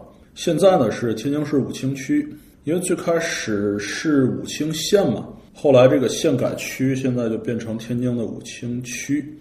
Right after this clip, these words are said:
高贵友的父亲呢，在十四岁的时候，他才有这个儿子。为了保佑这个孩子能够平安的长大呢，就取名叫狗子。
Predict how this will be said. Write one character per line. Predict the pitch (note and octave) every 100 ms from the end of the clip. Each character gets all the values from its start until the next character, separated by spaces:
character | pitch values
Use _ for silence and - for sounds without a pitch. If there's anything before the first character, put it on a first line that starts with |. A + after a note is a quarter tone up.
| -
高 | F3 F3
贵 | F3+
友 | C3
的 | - -
父 | - F3+
亲 | C#3+ A2
呢， | G2+ - - - -
在 | C3
十 | A#2+ - D3
四 | - D#3
岁 | B2 G2
的 | F#2
时 | - -
候， | -
他 | -
才 | G#2+ G#2 G#2 G#2 - -
有 | - E2
这 | - G#2+
个 | G2+ F#2+ -
儿 | F#2+ F#2+
子。 | G#2+ - - - - - - - -
为 | E3
了 | D3 A2+ G#2 - - - - - -
保 | F#2+ B2+
佑 | D3
这 | C#3+
个 | A#2 F#2 F2 E2+ - -
孩 | - G2+ B2
子 | C3+
能 | A2+ G#2 B2+
够 | C3+ A#2 G#2 - - -
平 | - B2+
安 | D3+
的 | A#2+
长 | - -
大 | C3+ C#3+
呢， | G#2+ -
就 | -
取 | G2 - F#2+
名 | F#2
叫 | A#2+ B2+
狗 | - - E2+
子。 | -